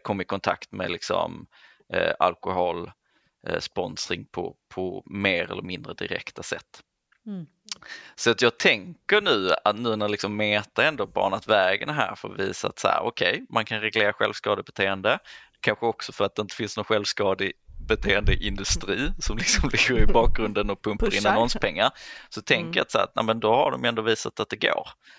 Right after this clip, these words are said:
Speaker 1: Eh, så nu tänker jag att nu kan vi också ta nästa steg och se till att skydda barn från alkohol, eh, på olika sätt i de här sociala plattformarna. För det är så otroliga mängder,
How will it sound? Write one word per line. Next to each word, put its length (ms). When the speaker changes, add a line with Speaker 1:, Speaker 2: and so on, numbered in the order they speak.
Speaker 1:
Eh, 240
så 180
nu 100
tänker 360
jag 40
att 260
nu 120
kan 180
vi 60
också 640
ta 200
nästa 280
steg 440
och 240
se 160
till 260
att 80
skydda 260
barn 400
från 720
alkohol, 480
eh, 240
på 100
olika 200
sätt 240
i 120
de 160
här 120
sociala 320
plattformarna. 360
För 120
det 100
är 80
så 260
otroliga 720
mängder, 280